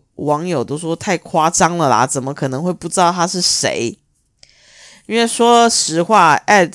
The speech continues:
的外形比较奇特一般，然后加上又有摄影机在拍的话，你会不知道他是谁吗？还有网友说到美国结婚去这个节目并不适合小孩子看，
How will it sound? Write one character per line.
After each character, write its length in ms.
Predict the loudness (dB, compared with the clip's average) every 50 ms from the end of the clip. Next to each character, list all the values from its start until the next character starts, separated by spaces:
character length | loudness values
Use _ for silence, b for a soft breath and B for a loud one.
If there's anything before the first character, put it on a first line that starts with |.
| -2
的 180 | 0 0 0 0
外 260 | 2 2 2 2 2
形 440 | 0 -2 -4 -4 -6 -8 -8 -10 -10
比 120 | -10 -8
较 520 | -4 -2 0 2 2 2 2 2 0 -2 -4
奇 400 | -4 -4 -4 -4 -4 -4 -6 -4
特 240 | 0 2 2 4 4
一 100 | 2 0
般， 400 | 2 2 2 2 2 0 -6 -12 B B B B B B B B B B B B _ _ _ _ _ _ _ _
然 360 | -4 -2 -2 0 -2 -2 -6
后 240 | -4 -2 -2 -2 -2
加 220 | 0 0 0 0
上 480 | 0 0 -2 -4 -4 -4 -6 -8 -8 -12 -14 _ _ _ _ _ _ _ _ _ _
又 200 | -2 -2 -2 0
有 80 | -2
摄 360 | -4 -6 -6 -2 0 0 0 0
影 180 | -2 -4 -8
机 260 | -10 -8 -6 -6 -4
在 220 | -2 0 0 0 -2
拍 380 | -4 -6 -4 -2 -2 -2 -2
的 120 | -2 -6 -6
话， 540 | -6 -6 -2 0 0 0 0 -2 -4 -8 -12 _ _ _ _
你 180 | -12 -12 -8
会 120 | -6 -4 -6
不 200 | -6 -6 -10 -8
知 100 | -6 -4
道 80 | -4
他 140 | -4 -4 -6
是 120 | -6 -6
谁 280 | -6 -6 -4 -4 -4 -4
吗？ 180 | -6 -6 -10 -10 -12 _ _ _ _ _ _ _ _ _ _ _ _ _ _ _ _ _
还 300 | -8 -4 0 2 2 4
有 160 | 4 4 4
网 240 | 2 0 -2 -2 -2
友 180 | -4 -4 -4
说 520 | -4 -6 -4 -4 -2 0 0 -2 -2 -4 -6 -4
到 120 | -2 -2 -2
美 160 | -2 -4 -4
国 160 | -4 -4 -4
结 160 | -4 -4 -4
婚 140 | -4 -4 -6
去 160 | -6 -8 -8
这 100 | -6 -6
个 80 | -6 -6
节 220 | -6 -6 -6 -6
目 160 | -6 -6 -8
并 260 | -10 -6 -6 -6 -4 -4
不 140 | -6 -8
适 240 | -8 -8 -6 -6 -6
合 160 | -4 -4 -6
小 220 | -6 -6 -8 -8 -8
孩 160 | -8 -8 -8
子 200 | -8 -10 -12 -12 -12
看， 280 | -10 -6 -6 -6 -8